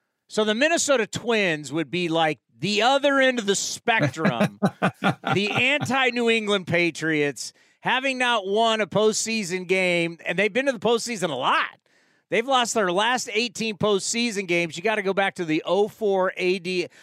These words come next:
Speaker 1: uh, A L D S. Going up against the Blue Jays, the Blue Jays could be interesting with the pitching.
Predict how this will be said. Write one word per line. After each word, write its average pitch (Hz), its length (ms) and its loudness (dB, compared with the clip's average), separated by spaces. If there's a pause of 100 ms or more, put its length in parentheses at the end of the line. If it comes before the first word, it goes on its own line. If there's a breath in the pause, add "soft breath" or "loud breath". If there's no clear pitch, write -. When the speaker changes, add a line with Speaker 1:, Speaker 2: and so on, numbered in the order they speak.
(140 loud breath)
Speaker 1:
uh, 147 260 2
A 202 240 0
L 196 160 2
D 170 260 -2
S. 147 440 -2 (360 soft breath)
Going 220 220 2
up 285 160 -2
against 247 340 -2
the 226 80 2
Blue 240 320 -2
Jays, 185 760 0 (180)
the 143 80 -20
Blue 269 260 -8
Jays 240 300 -8
could 156 200 -8
be 123 280 -18
interesting 190 640 -12
with 175 140 -8
the 170 60 -16
pitching. 185 600 -8